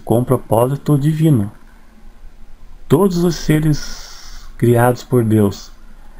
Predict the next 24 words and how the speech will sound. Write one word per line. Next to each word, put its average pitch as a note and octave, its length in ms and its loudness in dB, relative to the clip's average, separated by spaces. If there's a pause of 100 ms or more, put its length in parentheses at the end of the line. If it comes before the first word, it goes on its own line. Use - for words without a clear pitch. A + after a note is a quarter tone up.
(500)
tanto F3+ 380 4
os D3+ 220 4
anjos, A2 640 -2 (100)
bem A2+ 260 2
como B2 380 2
Adão A2 260 2
e B2+ 140 6
Eva, G#2 520 0 (100)
e G2+ 100 4
nós, B2 480 2 (460)
seres G2+ 400 0
humanos, A2 560 2 (720)
foram C3 380 2
criados B2+ 640 2
com B2 260 2
livre D#3+ 640 4
arbítrio. C3 840 0 (1080)
Deus A#2 400 4
não B2 180 4
manipula D#3+ 800 4
a C#3 60 4
mente C3+ 460 4
de A2+ 120 2
ninguém. D#3+ 380 4